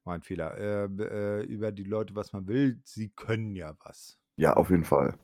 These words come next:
Speaker 1: Das auf jeden Fall. Selbst ein Joe Doring, man wird ja nicht zweifacher A J P W Triple Crown Champion, wenn man nichts kann. Na, das ist
Speaker 2: Richtig.
Speaker 1: doch am Rande. Gut, ähm,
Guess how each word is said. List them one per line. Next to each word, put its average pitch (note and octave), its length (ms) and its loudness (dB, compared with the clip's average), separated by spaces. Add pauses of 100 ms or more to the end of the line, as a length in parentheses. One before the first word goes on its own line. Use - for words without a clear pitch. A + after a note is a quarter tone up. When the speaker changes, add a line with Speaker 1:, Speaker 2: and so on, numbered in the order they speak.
Speaker 1:
Das - 140 -18
auf G#2 180 -14
jeden - 140 -18
Fall. - 200 -20 (320)
Selbst F#2+ 420 -4
ein G2 80 -4
Joe F#2 280 -8
Doring, F#2+ 380 -4
man F2 180 -10
wird F#2+ 140 -6
ja G2 80 -4
nicht F#2+ 200 -10
zweifacher F#2+ 760 -4
A G2 40 -6
J G2 760 -6
P F#2 200 -8
W F#2+ 520 -4
Triple G#2 340 -8
Crown G2+ 360 -6
Champion, G2 480 -6
wenn F#2+ 140 -8
man F#2 180 -6
nichts - 300 -14
kann. F#2+ 240 -4 (960)
Na, F#2 160 -12
das - 180 -12
ist D#2 120 -2
Speaker 2:
Richtig. - 200 0
Speaker 1:
doch - 100 -14
am - 0 -
Rande. E2+ 160 -18 (260)
Gut, D3+ 300 6
ähm, B2 500 4